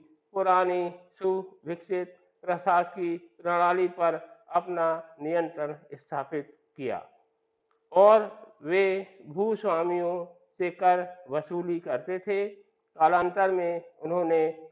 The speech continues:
अपने, अपने उपनिवेशों में व्यापार के विकास के लिए रेलवे का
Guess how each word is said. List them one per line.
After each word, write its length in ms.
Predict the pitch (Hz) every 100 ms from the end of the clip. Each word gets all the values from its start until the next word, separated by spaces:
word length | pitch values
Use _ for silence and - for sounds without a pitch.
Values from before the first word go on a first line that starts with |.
| -
अपने, 400 | 165 170 180 170
अपने 520 | 147 147 156 151 151 - _ -
उपनिवेशों 680 | 185 180 185 170 165 170 160
में 280 | 151 143 147 - -
व्यापार 540 | 151 156 175 175 180 175
के 200 | 160 147
विकास 540 | 147 151 143 151 -
के 100 | 160
लिए 340 | 147 147 147 147 143 _ _ _
रेलवे 480 | 151 175 170 165 170
का 460 | 170 139 143 -